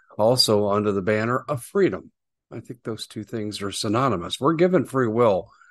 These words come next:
by Almighty. And when someone takes away our free speech, any of our freedoms,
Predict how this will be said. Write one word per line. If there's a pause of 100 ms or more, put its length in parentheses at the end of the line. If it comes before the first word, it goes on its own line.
(160)
by
Almighty.
And
when
someone
takes
away
our
free
speech, (600)
any
of
our
freedoms,